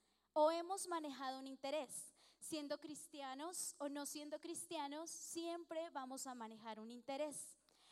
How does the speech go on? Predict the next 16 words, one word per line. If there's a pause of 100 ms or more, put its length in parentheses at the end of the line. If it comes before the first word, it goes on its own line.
(160)
Así
que
las
bendiciones (160)
son
el
interés
de
la
obediencia. (1700)
Cristianos
o
no
cristianos, (440)
somos
interesados.